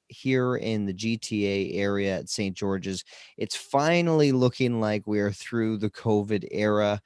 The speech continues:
um, God willing, and, um, that'll be an exciting week to look forward to because it's the week right before a major, the U S Open. So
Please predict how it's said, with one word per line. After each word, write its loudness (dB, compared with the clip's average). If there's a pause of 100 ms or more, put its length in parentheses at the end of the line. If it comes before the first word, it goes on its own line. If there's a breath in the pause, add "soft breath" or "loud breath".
(300 loud breath)
um, -2
God 0
willing, 4
and, -4
um, -4
that'll -2
be -4
an -4
exciting -4
week -4
to -8
look -6
forward 2
to 4 (340 loud breath)
because 4 (360)
it's -6
the -2
week -4 (100)
right -2
before -2
a -2
major, -2
the -6
U 0
S -4
Open. -2
So -2